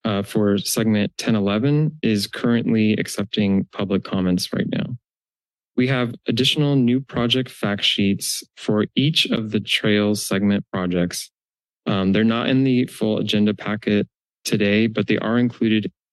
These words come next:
in chapter six of the strategic implementation plan, which is posted online and linked in the packet. Next slide. Uh, the highway category will continue implementation of previously approved projects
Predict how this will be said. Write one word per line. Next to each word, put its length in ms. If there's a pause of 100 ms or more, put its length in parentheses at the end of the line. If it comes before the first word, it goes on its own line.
in 300
chapter 380
six 480 (100)
of 240
the 80
strategic 480
implementation 1040
plan, 540 (320)
which 160
is 80
posted 380
online 480
and 180
linked 240
in 80
the 60
packet. 400 (260)
Next 180
slide. 280 (2000)
Uh, 160
the 120
highway 340
category 760 (220)
will 160
continue 580 (120)
implementation 600
of 160
previously 640
approved 640
projects 600